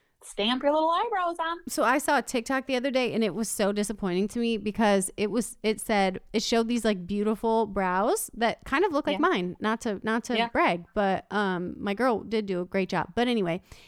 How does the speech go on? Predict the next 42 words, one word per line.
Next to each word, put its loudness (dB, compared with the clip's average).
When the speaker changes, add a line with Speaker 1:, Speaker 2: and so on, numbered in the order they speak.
Speaker 2:
it 0
said 4
two 2
thousand 2
sixteen -4
brows, -2
and 2
they 4
were 2
literally 0
my 0
eyebrows. -4
And 0
then 4
it 0
said -2
two 0
thousand 0
twenty-one 0
eyebrows, -2
and 0
now 0
they're 0
different. -6
It's 2
like, 2
you 2
know 6
how 4
they're 4
laminating 2
them, 2
and -2
they're, -2
like, -4
c-, -10
you -6
can, -2
like, -2
Speaker 1:
Oh. -
Speaker 2:
see -4
this, -4